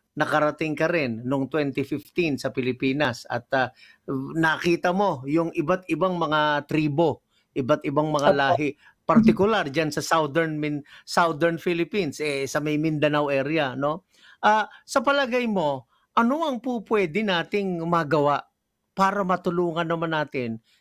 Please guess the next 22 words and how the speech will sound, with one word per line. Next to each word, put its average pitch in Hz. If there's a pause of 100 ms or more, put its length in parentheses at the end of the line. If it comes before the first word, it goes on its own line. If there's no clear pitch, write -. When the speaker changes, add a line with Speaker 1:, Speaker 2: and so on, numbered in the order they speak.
(100)
Speaker 1:
itong 196
mga 190
iba't 175
ibang 160
tribal, 147
ah, 131 (400)
ah, 139
groups 170 (240)
dyan 170
sa 151
Pilipinas? 123 (240)
Or 247 (320)
any 330
other, 220
uh, 185
group 208
na 175
po 196
pwede 170
nating 160
matulungan, 123 (480)
uh, 139